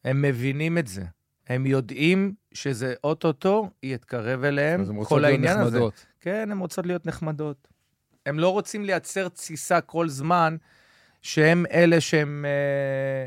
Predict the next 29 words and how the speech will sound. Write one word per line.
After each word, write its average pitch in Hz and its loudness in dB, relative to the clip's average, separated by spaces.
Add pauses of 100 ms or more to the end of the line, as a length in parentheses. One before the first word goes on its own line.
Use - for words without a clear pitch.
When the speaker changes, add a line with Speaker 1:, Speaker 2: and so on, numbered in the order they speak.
(280)
Speaker 1:
מנהלים 151 6
את 165 2
המדינה, 135 2 (200)
כן? 151 -2 (260)
הממשלה 135 0
שמנהלת 143 -2
את - -2
המד-, 127 0
את 123 -4
המדינה. 123 -2 (300)
אף 151 0
אחד 175 4
עכשיו 151 0
לא 151 4
רוצה, 147 0
לא 139 2
ההוא 139 4
מאירלנד, 170 2
ולא 139 4
ההוא 143 4
מאנגליה, 175 6
ולא 143 2
ההוא 147 2
מספרד, 175 4
לא 175 2
רוצה 175 -2
שתהיה 170 0
לו 165 4
תסיסה 160 2